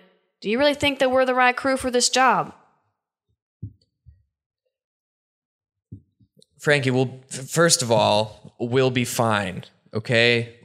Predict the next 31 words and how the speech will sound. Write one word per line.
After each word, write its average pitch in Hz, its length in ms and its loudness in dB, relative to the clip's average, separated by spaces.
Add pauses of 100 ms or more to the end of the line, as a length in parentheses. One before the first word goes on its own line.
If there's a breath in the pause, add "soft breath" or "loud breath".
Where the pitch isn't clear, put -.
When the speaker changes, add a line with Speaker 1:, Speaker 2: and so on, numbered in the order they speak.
(100)
Speaker 2:
We've 117 300 -4
got, 113 400 2 (340)
<laughs> - 360 -6
Sergeant 139 420 2
Afor 156 760 0
has 117 680 0 (560 loud breath)
assured 180 540 0
me 117 380 0 (840)
that 117 140 -2
he's 123 200 0
got 117 140 2
all 127 140 2
the 190 80 -2
tools 185 300 0
necessary 117 720 2
to 117 120 -2
handle 123 480 0
the 113 200 -12
job 120 480 2
that 117 120 -2
we've 110 260 -4
been 110 160 -6
given. - 360 -8 (880)
Speaker 1:
I'm 214 140 -10
sure 233 380 0 (260)
Sergeant 214 400 0
Afor 196 400 -2
is - 240 -6 (640)
accurately 190 540 -2
prepared. 185 640 -8
Speaker 2:
<laughs> - 60 -10